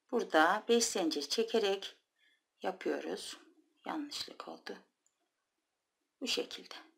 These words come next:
Her papatyanın arkasına arkadaşlar bu şekilde yedi trabzanlı papatyalar yapıyoruz.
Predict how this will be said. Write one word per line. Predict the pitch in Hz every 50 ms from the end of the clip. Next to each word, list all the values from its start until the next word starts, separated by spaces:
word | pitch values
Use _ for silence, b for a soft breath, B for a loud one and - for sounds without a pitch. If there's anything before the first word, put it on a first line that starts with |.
| _ _ _ _ _ b b b b b b b b b
Her | - - 320 339 330
papatyanın | - 269 240 - 208 196 - - 190 180 180
arkasına | 190 196 220 220 - - 190 - 190 165 165
arkadaşlar | 165 170 - 226 226 - 175 160 - - - 156 156 160 185 214 - - _ _ b b b b b b b b b b b b b _ _ _ _ _ _ _ _ -
bu | 269
şekilde | - 262 220 - - 160 151 156
yedi | 156 180 208 208 247 240
trabzanlı | - - 196 175 165 151 - - 151 143 139 151 151 - 131 - - _ _ _ _ _ _ _ _
papatyalar | - 190 - 160 147 - - - - - 139 143
yapıyoruz. | 156 175 - - - 226 220 - - - - - -